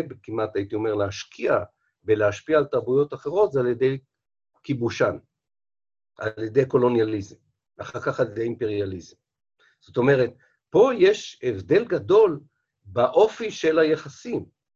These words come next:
יש הבדל גדול בין, אה, אה, אולי אני אתן, אני אתן דוגמה טובה. אה, יש הבדל גדול כאשר, אה, סוחרים באירופה משלמים כדי להיות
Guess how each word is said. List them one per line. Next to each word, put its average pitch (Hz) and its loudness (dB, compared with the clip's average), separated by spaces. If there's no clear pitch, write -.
יש 156 -2
הבדל 156 4
גדול 180 4
בין, 127 2
אה, 104 -2
אה, 92 -8
אולי 175 2
אני 208 0
אתן, 202 0
אני 139 0
אתן 156 -4
דוגמה 127 -6
טובה. 101 -8
אה, 101 2
יש 165 -2
הבדל 185 2
גדול 151 4
כאשר, 123 -2
אה, 98 -4
סוחרים 151 0
באירופה 127 2
משלמים 185 0
כדי 165 0
להיות 156 2